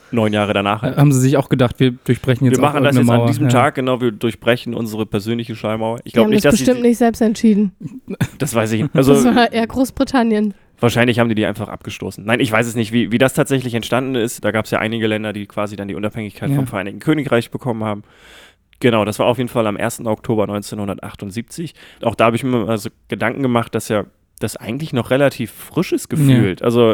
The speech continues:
Speaker 1: das ist jetzt ziemlich genau vierzig Jahre her. Ja.
Speaker 2: Yeah.
Speaker 1: Ja, genau.
Speaker 2: Ja.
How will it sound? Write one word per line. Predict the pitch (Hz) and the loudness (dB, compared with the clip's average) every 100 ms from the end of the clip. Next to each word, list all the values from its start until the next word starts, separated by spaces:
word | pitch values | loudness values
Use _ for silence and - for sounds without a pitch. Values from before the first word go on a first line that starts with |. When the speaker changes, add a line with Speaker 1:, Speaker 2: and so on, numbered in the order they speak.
| - | 2
Speaker 1:
das | 123 123 | -4 -2
ist | 139 | 2
jetzt | 127 - 110 | 2 0 -14
ziemlich | - 131 139 - | -10 -6 -6 -4
genau | 117 101 95 98 127 156 170 175 165 _ | -4 -2 -2 0 2 0 -2 -4 -8 _
vierzig | _ - - - 120 139 143 - 120 117 | _ -20 -20 -8 -2 0 -2 -6 -8 -6
Jahre | 98 101 | -6 -8
her. | 98 107 123 _ _ _ _ _ _ _ _ _ _ _ _ _ _ - | -10 -14 -16 _ _ _ _ _ _ _ _ _ _ _ _ _ _ -8
Ja. | 113 110 101 - _ - | -4 -2 -4 -6 _ -12
Speaker 2:
Yeah. | 175 143 147 147 143 139 | -6 -6 -6 -6 -6 0
Speaker 1:
Ja, | 147 110 | 4 4
genau. | 117 | 4
Speaker 2:
Ja. | 135 | 2